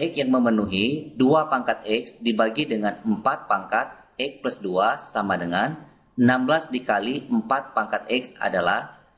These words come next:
nah, sekarang teman-teman perhatikan, dua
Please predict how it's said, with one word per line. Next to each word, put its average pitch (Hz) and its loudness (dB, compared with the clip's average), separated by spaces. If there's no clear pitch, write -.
nah, 95 0
sekarang 113 0
teman-teman 117 0
perhatikan, 104 -2
dua 123 4